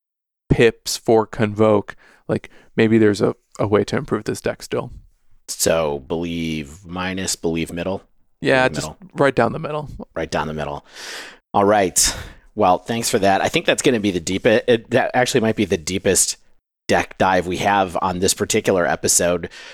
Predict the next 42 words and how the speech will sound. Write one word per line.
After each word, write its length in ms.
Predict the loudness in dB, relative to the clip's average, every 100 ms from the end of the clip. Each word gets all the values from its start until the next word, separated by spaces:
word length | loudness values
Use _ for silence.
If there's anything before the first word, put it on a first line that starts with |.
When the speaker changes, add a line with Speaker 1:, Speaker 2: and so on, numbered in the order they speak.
| -10 0
Speaker 2:
Uh, 180 | 2 4
I 100 | 4
played 160 | 2
a 60 | 2
couple 200 | -2 0
decks, 220 | -2 0
as 100 | -4
we 120 | -2
said. 460 | 0 4 4 4 0 -6
Mostly 580 | 0 2 2 2 0 0
they 240 | 0 0
added 220 | 0 0
one 220 | -2 -4
card. 280 | 0 2 2
I 80 | 0
mean, 80 | -2
kinda 220 | 0 2
similar 340 | 2 2 2
to 80 | 2
what 140 | 2 0
Stan 240 | -2 -2
was 100 | -2
talking 300 | -2 -4 -4
about 240 | -2 -2
too, 260 | -2 -4 -2
but, 240 | 0 -2 -2 -14 -20 -6
you 80 | -4
know, 60 |
having, 540 | 0 2 2 2 0 -6 _
this 140 | -2 0
is 80 |
one 100 | 0
of 20 | -2
the 60 |
first 240 | 0 0 0
decks 180 | 0
I've 80 | 0
also 220 | -2 0
seen 180 | -2 -2
with 160 | -6 -12
Gleeful 340 | -12 -10 -8
Demolition 720 | -8 -6 -6 -6 -4 -4 -4